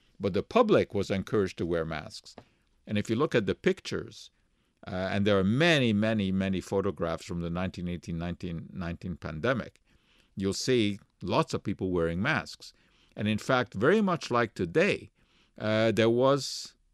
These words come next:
legislation in some states mandating the wearing of masks. And people who did not wear masks would either be arrested or would have to pay very heavy fines. And theaters were closed down,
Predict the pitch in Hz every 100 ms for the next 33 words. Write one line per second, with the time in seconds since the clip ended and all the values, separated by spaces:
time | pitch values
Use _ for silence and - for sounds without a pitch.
0 | _ - 104 135 202 - 139 113 - 123
1 | 127 104 - 104 95 - 208 107 - -
2 | - _ 92 95 165 226 131 107 113 123
3 | 113 110 127 135 123 120 135 254 185 -
4 | - - - _ _ _ _ _ 110 101
5 | 151 139 117 98 95 135 190 120 98 95
6 | 101 120 - - 123 98 - 110 120 113
7 | 90 101 95 - 90 104 135 - 175 208
8 | _ _ _ - 110 110 - 123 - 127
9 | - 113 92 107 107 101 98 101 120 180
10 | - - - _ _ _ _ _ _ _
11 | - 107 95 - 151 170 160 160 135 143
12 | - 135 135 117 131 131 131 127 127